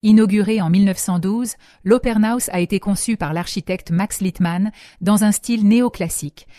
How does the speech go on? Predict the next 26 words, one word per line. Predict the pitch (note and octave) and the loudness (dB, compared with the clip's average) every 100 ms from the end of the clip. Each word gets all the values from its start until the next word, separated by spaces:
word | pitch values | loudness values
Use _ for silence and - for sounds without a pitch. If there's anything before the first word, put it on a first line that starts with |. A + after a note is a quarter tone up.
| - | -10
avec | E3 E3 - | -6 -4 -2
une | E3 | -2
façade | - F3+ F#3+ D#3+ - | -2 -6 -4 -6 -2
imposante | A3 A#3 A3 E3+ D3 D#3+ - - | -2 0 0 0 -2 -4 -8 -4
et | F3+ | -2
une | E3 | 2
élégance | G3 F#3+ D#3+ F3+ - - | 2 0 0 -2 -2 -2
intemporelle. | F#3 F#3 - C#3 C3+ C3 B2+ - _ _ _ _ _ _ _ _ | -2 -2 -4 -6 -6 -10 -12 -16 _ _ _ _ _ _ _ _
Bien | C#3+ D#3 A3+ | -6 2 2
qu'ayant | A3+ F3 E3 | 2 0 0
subi | - G#3 G3 | -2 -2 0
des | E3 D#3 | -2 0
dommages | E3 F3 F3+ - | 0 -2 -4 -6
pendant | D#3+ D#3+ | -6 -4
la | D#3 | -4
Seconde | D3 D#3+ D#3 D#3 | -4 -4 -4 -4
Guerre | D#3 | -2
mondiale, | D3+ C#3+ D#3 D#3+ G3 G#3 _ - - - | -2 -4 -4 -6 -8 -10 _ -20 -18 -4
la | F#3 | 2
maison | G3 G3+ A3+ A#3 | 2 2 2 0
a | E3 | 0
été | D#3+ E3+ | -2 -4
restaurée, | E3 G3 - F3 D#3 F3 - _ _ | -4 -4 -4 -4 -4 -6 -10 _ _
conservant | G3+ G3 G3+ E3+ F#3+ | 0 0 0 -2 -2
son | F#3+ | -2
charme | E3+ - F#3+ G#3 | -2 -2 -4 0